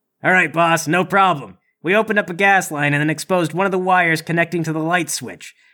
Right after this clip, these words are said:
When that guy wakes up and turns on the light, boom! No more pizza place. Good.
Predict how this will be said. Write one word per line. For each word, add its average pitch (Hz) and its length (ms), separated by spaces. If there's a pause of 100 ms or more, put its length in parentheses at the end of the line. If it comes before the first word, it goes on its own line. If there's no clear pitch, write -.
When 135 200
that 147 220
guy 160 220
wakes 160 320
up 180 180
and 147 120
turns 185 280
on 180 140
the 165 80
light, 180 320
boom! 175 540 (260)
No 226 200
more 226 220
pizza 151 320
place. 113 480 (540)
Good. 139 340